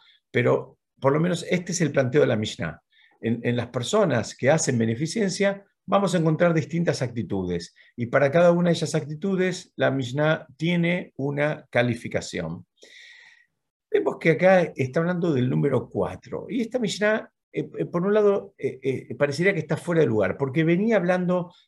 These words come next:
de las actitudes de los estudiantes. La, la semana pasada, ¿se acuerdan que estudiamos las distintas actitudes que podemos encontrar en las personas, especialmente en relación al estudio? Y de hecho,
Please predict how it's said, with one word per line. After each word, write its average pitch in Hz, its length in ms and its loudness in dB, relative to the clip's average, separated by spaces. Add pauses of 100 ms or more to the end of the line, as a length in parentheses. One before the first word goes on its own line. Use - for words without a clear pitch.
de 139 160 0
las 135 200 0
actitudes 135 420 0
de 143 80 6
los 127 180 -2
estudiantes. 143 1040 0 (160)
La, 113 220 0
la 117 140 -2
semana 147 320 0
pasada, 135 240 2
¿se 123 80 -2
acuerdan 139 260 -2
que 117 60 -6
estudiamos 135 600 -2 (300)
las 110 480 0
distintas 151 600 -4
actitudes 135 500 -4
que 135 140 -6
podemos 127 400 -6
encontrar 123 640 -2 (240)
en 117 140 0
las 110 100 -2
personas, 143 720 -2
especialmente 156 840 -2
en 123 100 -4
relación 147 560 -2 (160)
al 113 160 0
estudio? 113 580 -2
Y 139 80 -2
de 170 120 0
hecho, 175 360 -4